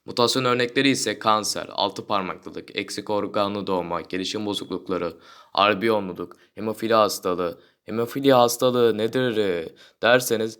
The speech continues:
hemofili hastalığı pıhtılaşma faktörlerinin doğuştan eksikliğinden oluşur. Yani kısaca kanın durmaması veya kanın geç durması, e, bu hastalık yüzündendir. Orak hücreli anemi,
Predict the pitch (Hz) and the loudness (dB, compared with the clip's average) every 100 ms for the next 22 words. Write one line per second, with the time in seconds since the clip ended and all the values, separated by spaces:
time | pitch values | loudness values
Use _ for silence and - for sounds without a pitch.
0 | - 104 110 147 143 101 - 92 98 107 | -12 -10 -8 0 2 2 0 -4 -4 -8
1 | _ 104 - 123 120 139 135 110 - 104 | _ -14 -2 2 2 0 -2 -2 -2 -4
2 | 98 95 92 107 110 - 123 - - - | -4 -6 -2 -2 0 -2 -4 -6 -16 -10
3 | 104 - 113 - 110 107 107 113 107 92 | -8 -6 -6 -2 -2 0 2 2 2 -2
4 | 87 82 - 78 - _ _ _ _ _ | -4 -8 -10 -14 -16 _ _ _ _ _
5 | - _ - 139 107 104 139 117 113 127 | -20 _ 2 4 4 0 -2 -2 0 0
6 | 123 113 127 117 90 87 - 110 104 107 | 0 0 0 0 -2 -2 -4 0 2 2
7 | - 113 113 117 - 101 95 90 101 98 | 0 -4 -2 -2 -2 -6 -4 -4 -4 -2
8 | 95 85 - - 110 107 - 92 87 87 | -2 -4 -8 2 4 4 2 -4 -6 -12
9 | 87 82 82 82 - - _ _ _ _ | -12 -10 -10 -12 -18 -20 _ _ _ _
10 | _ - _ - - 165 190 - 110 92 | _ -20 _ 0 4 4 4 0 0 0
11 | 95 92 87 87 98 - | -2 -2 -6 -6 -10 -12